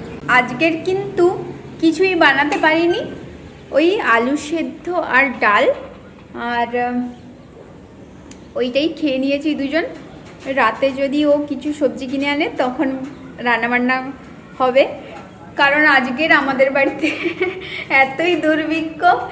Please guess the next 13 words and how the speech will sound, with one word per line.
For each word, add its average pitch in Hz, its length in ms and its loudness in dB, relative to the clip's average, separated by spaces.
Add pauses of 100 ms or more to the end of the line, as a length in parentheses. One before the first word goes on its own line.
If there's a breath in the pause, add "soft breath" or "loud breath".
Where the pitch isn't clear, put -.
(420 loud breath)
একটাই 302 500 2
টমেটো 311 580 4
পড়ে 311 260 8
আছে, 320 280 0
আর 339 320 0 (120)
ছাড়া 302 200 2
কিছুই 339 540 0
নেই। 226 340 -4 (120)
একটা 254 440 4
আলু 311 340 4
আর 294 220 4
একটা 285 340 0
টমেটো, 302 560 2